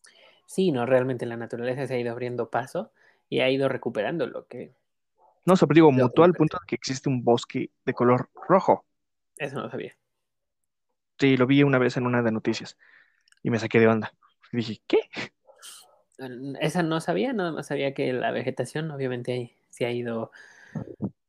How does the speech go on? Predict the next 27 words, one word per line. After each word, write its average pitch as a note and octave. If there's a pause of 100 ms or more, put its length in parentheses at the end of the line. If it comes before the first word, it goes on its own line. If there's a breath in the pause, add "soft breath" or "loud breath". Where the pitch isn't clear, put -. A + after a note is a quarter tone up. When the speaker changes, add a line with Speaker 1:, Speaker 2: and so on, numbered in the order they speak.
(160)
Speaker 1:
pues, - (120)
fo-, A#2
eh, A2 (280)
se C3+
ha -
ido G#2+ (1300)
presenciando B2
más A#2
en F2+
donde G2
fue A2+
la G2
explosión G#2+
del G2+
reactor, G#2
que A2
fue -
en G#2
Pripyat. - (720 soft breath)
Y G#2+
vean B2
fotos, B2+
está, A2+ (300)
está, - (360)
se A#2
ve B2+
muy, D3